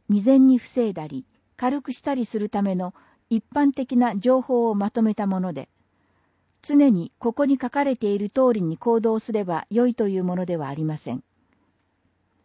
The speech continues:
身に迫る危険をしっかりと把握して、最善の方法を選択することができるよう、日頃から心がけてください。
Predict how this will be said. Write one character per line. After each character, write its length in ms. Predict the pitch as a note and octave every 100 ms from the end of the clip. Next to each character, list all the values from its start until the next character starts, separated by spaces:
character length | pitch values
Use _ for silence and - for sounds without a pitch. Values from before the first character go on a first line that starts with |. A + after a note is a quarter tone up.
| _ _
身 160 | A3+
に 140 | C4 D4
迫 260 | D#4 C#4+
る 120 | C4+ G#3
危 120 | -
険 280 | - G3 F3+
を 240 | E3 - _
し 200 | - A#3+
っ 40 |
か 200 | - D4
り 120 | C4+
と 120 | A3+ E3+
把 260 | F#3 F3+
握 140 | - -
し 160 | -
て、 180 | - D3+ _ _ _ _ _
最 320 | - C4 C#4
善 240 | C4+ C#4+ C4
の 80 | B3+
方 260 | C4+ B3+
法 280 | B3 B3+ A#3+
を 80 | A#3
選 240 | - A#3
択 220 | A#3+ A3+
す 120 | - A#3
る 80 |
こ 140 | A3+ A3
と 100 | A3+
が 120 | F#3
で 120 | F3
き 140 | - F#3
る 160 | D#3
よ 260 | C#3+ C3+ -
う、 40 | _ _ _ _
日 140 | A#3
頃 260 | A#3 C4+ B3+
か 140 | A#3+
ら 160 | A3+ -
心 380 | _ - B3 A#3
が 100 | A#3
け 140 | F#3
て 100 | D#3
く 100 | C3
だ 120 | C#3
さ 180 | C#3+ D3
い。 120 | -